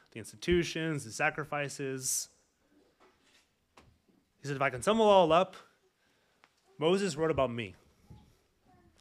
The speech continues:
It's a pretty big statement. And if you believe in Jesus, the, the Sabbath day he healed the lame man, that's what he brings you into.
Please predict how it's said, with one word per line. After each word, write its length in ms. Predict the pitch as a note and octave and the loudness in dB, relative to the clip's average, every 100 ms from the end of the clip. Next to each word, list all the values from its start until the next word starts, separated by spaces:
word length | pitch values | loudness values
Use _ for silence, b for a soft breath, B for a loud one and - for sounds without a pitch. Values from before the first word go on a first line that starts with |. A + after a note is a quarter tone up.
| _ _ _ _ _ _ | _ _ _ _ _ _
It's 100 | - | -10
a 60 | C#3+ | -10
pretty 320 | - F#3+ F3 | -2 2 2
big 240 | D3 C#3+ | 2 0
statement. 560 | - B2+ G2 E2+ - - _ _ _ _ _ _ _ _ _ _ _ _ _ _ _ _ b b | 0 -4 -6 -12 -16 -18 _ _ _ _ _ _ _ _ _ _ _ _ _ _ _ _ b b
And 60 | E3 | -2
if 60 | |
you 80 | F3+ | 2
believe 260 | G3 A#3+ G#3 | 6 8 8
in 100 | E3+ | 8
Jesus, 520 | F#3 G#3+ - D3 D3+ | 6 6 6 2 2
the, 120 | - | -2
the 200 | D3 E3 | -4 -4
Sabbath 460 | - - A3 G#3+ D3 | 4 8 10 8 4
day 220 | F#3 G3+ | 6 6
he 160 | E3 D3+ | 4 2
healed 260 | F#3 G3+ | 4 4
the 80 | F3+ | 4
lame 240 | E3 F3+ | 2 2
man, 400 | E3 D#3+ G3+ G3+ - _ _ _ _ - - _ - - _ - - _ _ - | 0 0 -2 -4 -8 _ _ _ _ -20 -20 _ -20 -20 _ -20 -20 _ _ -4
that's 400 | A#2 F#3+ A3 - | 8 10 10 6
what 140 | G3+ | 2
he 120 | E3+ F3+ | 4 2
brings 300 | F3 E3+ D3 | 2 0 -2
you 140 | C#3 | -2
into. 300 | C3 - | -4 -6